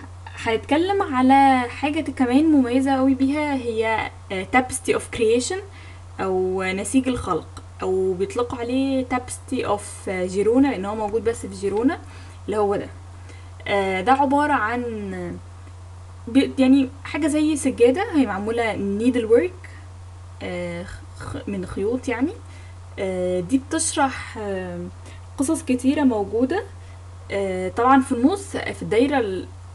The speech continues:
اللي في النص موجود ده صورة للسيد المسيح. آه، وبعدين، آه،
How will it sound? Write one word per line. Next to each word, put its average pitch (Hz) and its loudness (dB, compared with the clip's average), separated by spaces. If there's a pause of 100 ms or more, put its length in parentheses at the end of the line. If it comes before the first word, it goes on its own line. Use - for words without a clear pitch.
(160)
اللي 202 -6
في - -10
النص 269 0
موجود 208 0
ده 220 -2
صورة 285 -2
للسيد 226 -2
المسيح. 226 -6 (880)
آه، 190 0
وبعدين، 202 2
آه، 180 -4